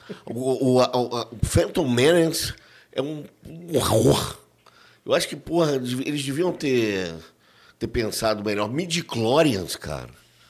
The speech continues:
De onde é que eles tiraram isso? Pelo amor de Deus, cara. Midi-chlorians. Meu Deus. <laughs> Que, porra, como é que pode? Como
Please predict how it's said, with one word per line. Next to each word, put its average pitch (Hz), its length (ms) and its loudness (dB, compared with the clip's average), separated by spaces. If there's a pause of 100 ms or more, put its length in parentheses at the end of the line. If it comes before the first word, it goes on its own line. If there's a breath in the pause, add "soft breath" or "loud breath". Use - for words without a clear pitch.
(720 soft breath)
De 190 100 -2
onde 196 200 0
é - 20 2
que 220 140 -4
eles - 160 6
tiraram 370 600 4
isso? 330 420 2
Pelo 233 180 2
amor 269 300 2
de 262 120 -4
Deus, 294 540 2
cara. 107 400 -4 (440 loud breath)
Midi-chlorians. 190 1600 6
Meu 202 260 4
Deus. 175 1000 8
<laughs> 185 60 0 (600 loud breath)
Que, - 140 0
porra, 190 340 2
como 208 140 -2
é - 40 -2
que - 60 -14
pode? 139 380 0
Como 117 180 -12